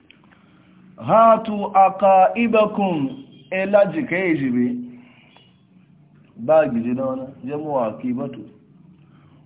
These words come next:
Wada'uha fi sayyarati al-waqifa, amama madkhal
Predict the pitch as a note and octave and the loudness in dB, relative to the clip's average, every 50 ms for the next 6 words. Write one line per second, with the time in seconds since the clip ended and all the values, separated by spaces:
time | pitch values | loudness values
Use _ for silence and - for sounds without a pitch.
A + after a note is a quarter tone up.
0 | _ - D#3 F#3+ G3+ F#3+ F3+ G3+ G3+ G#3 G#3+ B3 B3 A#3+ A3+ G#3+ G#3 G#3 G3+ G#3 | _ -2 0 0 0 0 0 0 0 0 0 2 4 6 6 8 6 6 4 2
1 | G#3+ G#3 G3 - - - G#3+ G3+ G3 G3+ G#3+ A#3 A#3+ A3+ A3 G#3+ G#3+ G#3 G#3 G#3+ | -4 -6 -8 -8 -6 -4 -2 -2 0 0 2 4 6 6 6 4 2 0 -2 -6
2 | G3+ G3+ G3 F#3+ G3 G3 G3 G3 F#3 F#3+ - A#3+ A#3 - G#3+ G#3+ G3+ F#3+ F3 C#3+ | -4 -4 0 4 6 6 6 6 6 4 0 -2 2 4 6 6 8 8 6 6
3 | A#2 F2 - - - - _ _ _ _ _ _ _ _ _ - F3 F3+ F#3 G3+ | 4 2 -2 -8 -16 -20 _ _ _ _ _ _ _ _ _ 0 2 2 4 4
4 | A3 A3+ A3+ A3 G#3+ G#3 G3+ G3+ G3 F#3 G3 G#3 A3 G#3+ G#3 G#3+ G3+ F#3+ G3+ G3 | 4 4 6 6 6 6 6 4 4 4 4 4 2 4 4 4 2 4 4 2